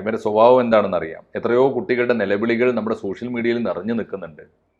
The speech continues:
അപ്പോൾ ഉള്ളപ്പോഴും പുതിയ നടിമാര്, പുതിയ എന്തെങ്കിലും പേരുള്ള ആളുകൾ, അതായത് ഇതിൽ റെക്കോർഡിട്ട ആളുകൾ, ഇത്തരത്തിൽ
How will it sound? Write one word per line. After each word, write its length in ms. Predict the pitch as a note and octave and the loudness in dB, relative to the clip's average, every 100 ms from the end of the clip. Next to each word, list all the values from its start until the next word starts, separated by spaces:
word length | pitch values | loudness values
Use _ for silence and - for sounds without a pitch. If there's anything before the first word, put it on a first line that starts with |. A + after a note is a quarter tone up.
| _ - | _ -10
അപ്പോൾ 160 | A#2 F3+ D3 | 0 2 4
ഉള്ളപ്പോഴും 500 | D3+ D#3+ C#3 A#2 C#3 - _ _ _ A#2+ | 4 4 2 2 0 -8 _ _ _ -4
പുതിയ 220 | A#2+ D3 B2+ | 0 2 2
നടിമാര്, 520 | G2 G#2+ F2+ D#2 E2 - | 0 -2 -2 -2 -4 -6
പുതിയ 360 | G2+ F#2+ A2 G2 - - _ G#2+ | -8 -4 0 0 -2 -18 _ -6
എന്തെങ്കിലും 420 | A#2 C3+ C3+ D3 A#2+ | -2 -2 0 -2 0
പേരുള്ള 320 | A2 A#2 A2+ G2 | 0 2 4 4
ആളുകൾ, 280 | F2+ F2 E2 - _ _ _ _ - | 2 -2 -6 -10 _ _ _ _ 0
അതായത് 260 | E3+ F#3 G#3 F#3+ E3 D#3 | 2 6 4 4 -4 -2
ഇതിൽ 180 | D3+ G3 G#3+ F#3+ D#3+ D3+ | 4 6 6 6 4 2
റെക്കോർഡിട്ട 500 | C3+ - E3 D#3 - A2 | 0 6 8 8 4 4
ആളുകൾ, 240 | F#2+ F#2 G2 | 4 0 -2
ഇത്തരത്തിൽ 380 | - D3 D3+ | 2 2 4